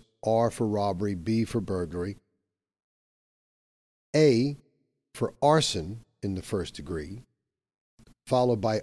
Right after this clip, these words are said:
R for rape in the first degree, followed by K for kidnapping in the first degree,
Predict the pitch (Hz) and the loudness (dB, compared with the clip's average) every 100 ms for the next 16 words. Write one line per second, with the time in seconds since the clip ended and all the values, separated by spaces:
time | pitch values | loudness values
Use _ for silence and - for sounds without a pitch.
0 | - 135 131 90 113 127 _ _ - 117 | 2 4 6 4 0 -4 _ _ -6 -2
1 | 107 101 110 139 127 - - - _ - | 0 0 4 4 4 -2 -20 -20 _ -12
2 | 90 80 98 80 - - 85 78 113 - | -12 -8 -8 -8 -10 -12 -12 -10 -14 -16
3 | _ _ _ _ _ _ _ _ _ _ | _ _ _ _ _ _ _ _ _ _
4 | _ _ 139 135 131 117 117 - - 151 | _ _ 2 4 4 2 -2 -4 0 4
5 | 139 131 113 101 - 170 123 98 80 - | 4 2 -2 -6 -2 -2 0 -2 -2 -8
6 | 87 80 73 - 85 76 - - 123 139 | -10 -8 -12 -8 -8 -8 -14 -2 0 2